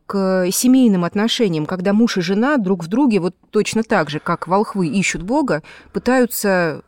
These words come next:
ну, разглядеть вот эти образы подобия Божия? То есть, ну, начинать с самых близких, условно говоря.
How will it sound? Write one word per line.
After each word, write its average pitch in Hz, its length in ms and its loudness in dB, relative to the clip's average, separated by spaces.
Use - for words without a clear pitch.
ну, 226 240 0
разглядеть 220 520 2
вот 202 140 -4
эти 226 220 2
образы 202 400 0
подобия 165 640 -2
Божия? 151 420 -4
То 185 100 -4
есть, - 120 -2
ну, 247 100 8
начинать 247 440 2
с - 40 0
самых 240 300 2
близких, 233 460 0
условно 151 340 -4
говоря. 143 400 -6